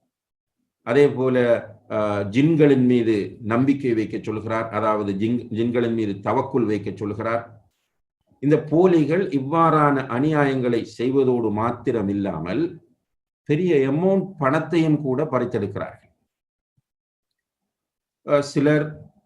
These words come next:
லட்சக்கணக்கில் வாங்குகிறவர்களும் இருக்கிறார்கள். ஜின் வைத்தியம் செய்கிறோம் என்கிற பெயரில் அங்கே போகக்கூடிய பாதிக்கப்பட்ட அந்த மக்களிடம் இன்னும் பொருளாதார ரீதியில் பெரும் தொகை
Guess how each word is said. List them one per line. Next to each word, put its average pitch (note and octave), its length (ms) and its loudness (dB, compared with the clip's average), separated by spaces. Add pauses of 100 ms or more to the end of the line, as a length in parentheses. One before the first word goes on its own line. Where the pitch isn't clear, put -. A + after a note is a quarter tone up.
(200)
லட்சக்கணக்கில் D3 760 -2
வாங்குகிறவர்களும் A#2+ 720 -4
இருக்கிறார்கள். - 500 -12 (1500)
ஜின் A#2 240 -4
வைத்தியம் G#2+ 440 -2
செய்கிறோம் G2 460 -6
என்கிற F2 320 -6
பெயரில் A2 640 -2 (680)
அங்கே C3 280 0
போகக்கூடிய C3 960 0
பாதிக்கப்பட்ட A2+ 720 -2
அந்த G2 240 -2
மக்களிடம் A2 840 -4 (480)
இன்னும் C#3+ 600 2
பொருளாதார D#3 640 4
ரீதியில் B2+ 440 -2
பெரும் D3 300 2
தொகை B2+ 500 -4